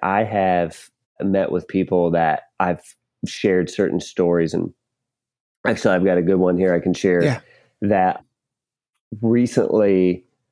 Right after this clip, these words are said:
Speaker 1: I had a guy that I've known for a long time, and, and he just kinda came back in my life, and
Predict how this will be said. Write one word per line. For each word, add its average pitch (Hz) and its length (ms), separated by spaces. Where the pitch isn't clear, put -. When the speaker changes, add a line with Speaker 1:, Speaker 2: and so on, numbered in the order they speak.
Speaker 1:
I 101 120
had 101 180
a 90 80
guy 90 680
that 87 540
I've 98 160
known 110 240
for 95 180
a 85 60
long 95 340
time, 87 520
and, 85 440
and 92 240
he 113 60
just 107 200
kinda 107 160
came 98 220
back 95 220
in 101 60
my 87 120
life, 87 400
and 85 220